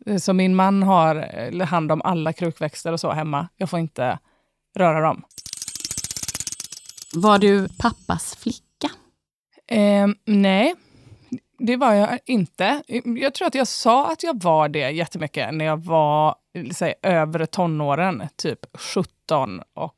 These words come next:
Speaker 1: tjugo. Miau, miau, miau, miau, miau. Eh, men d-, också där någonstans så gjorde jag ju en feministisk analys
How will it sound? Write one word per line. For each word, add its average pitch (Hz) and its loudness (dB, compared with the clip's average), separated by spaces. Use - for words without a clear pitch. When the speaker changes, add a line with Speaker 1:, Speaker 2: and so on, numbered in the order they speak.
Speaker 1:
tjugo. 156 -6
Miau, 156 0
miau, 151 -2
miau, 170 -6
miau, 170 -6
miau. 113 -8
Eh, 175 -4
men 190 0
d-, 196 -4
också 202 -2
där 190 2
någonstans 160 -2
så 180 -6
gjorde 170 -4
jag 156 0
ju 151 -4
en 151 -4
feministisk 160 -6
analys 160 -4